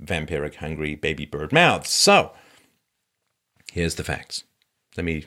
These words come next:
just break it down for you. They don't care about Russia collusion. They care about getting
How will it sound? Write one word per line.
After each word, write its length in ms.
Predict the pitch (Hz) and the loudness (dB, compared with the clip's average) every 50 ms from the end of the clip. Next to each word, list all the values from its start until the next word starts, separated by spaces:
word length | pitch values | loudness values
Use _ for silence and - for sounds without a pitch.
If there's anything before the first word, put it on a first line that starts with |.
| _ | _
just 200 | - - 76 - | -10 -10 -8 -6
break 200 | - 78 78 76 | -2 -2 -2 -2
it 60 | 76 - | -2 -4
down 160 | 78 80 76 | -6 -4 -2
for 80 | - | 0
you. 60 | 113 147 | 0 0
They 60 | 196 | 0
don't 80 | 208 | 0
care 180 | - - 104 80 | 0 0 0 0
about 200 | 73 80 76 73 | 0 -2 -4 -4
Russia 220 | 78 73 - - | -6 -6 -6 -8
collusion. 380 | - - 73 69 73 - - - - - - - - _ | -10 -12 -14 -14 -14 -14 -16 -16 -18 -18 -18 -18 -6 _
They 120 | - - 202 | 2 2 4
care 260 | - - 165 185 180 | 4 4 4 4 4
about 300 | 160 135 123 120 120 110 | 4 4 4 2 4 4
getting 340 | 117 107 95 98 90 85 | 4 4 4 4 2 0